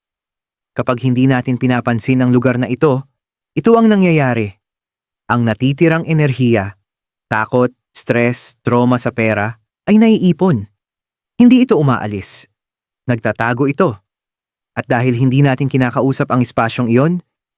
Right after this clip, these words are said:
hindi natin napapakawalan ang dapat nang lumisan. Ang epekto, hindi nananatili ang pera. Hindi nagtatagal ang kapayapaan. At ang pag-asa,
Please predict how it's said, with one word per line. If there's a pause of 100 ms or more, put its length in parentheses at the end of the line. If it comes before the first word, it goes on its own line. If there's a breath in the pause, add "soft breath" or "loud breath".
(100)
hindi
natin
napapakawalan
ang
dapat
nang
lumisan. (760)
Ang
epekto, (380)
hindi
nananatili
ang
pera. (640)
Hindi
nagtatagal
ang
kapayapaan. (1300)
At
ang
pag-asa,